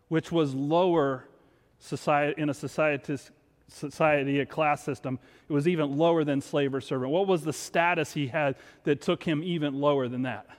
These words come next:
Criminal. Just think about that. He's saying,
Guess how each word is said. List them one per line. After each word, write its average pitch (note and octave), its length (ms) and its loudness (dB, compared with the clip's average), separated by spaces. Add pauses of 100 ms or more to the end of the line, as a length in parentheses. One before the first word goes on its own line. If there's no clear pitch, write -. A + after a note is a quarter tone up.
(1160)
Criminal. C3 400 -4 (1500)
Just - 120 -16
think E3 160 -4
about A#2 260 -6
that. G#2+ 180 -14 (1400)
He's A3+ 180 4
saying, G#3+ 280 4